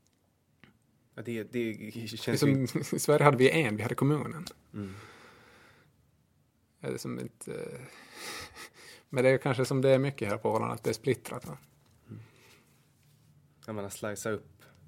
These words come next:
Speaker 1: man har slicat upp det liksom i olika delar.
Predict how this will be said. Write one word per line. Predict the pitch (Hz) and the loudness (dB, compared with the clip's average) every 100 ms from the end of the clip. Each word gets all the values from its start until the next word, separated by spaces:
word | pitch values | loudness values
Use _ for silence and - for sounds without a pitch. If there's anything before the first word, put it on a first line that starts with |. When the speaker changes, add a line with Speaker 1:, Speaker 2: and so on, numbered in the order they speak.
| _ - | _ -20
Speaker 1:
man | |
har | 110 | -20
slicat | - 107 - | -16 -16 -14
upp | 101 - - | -18 -18 -20
det | |
liksom | - - - | -20 -20 -20
i | 104 107 | -20 -20
olika | - 107 107 | -18 -18 -18
delar. | 107 113 107 110 | -16 -16 -16 -20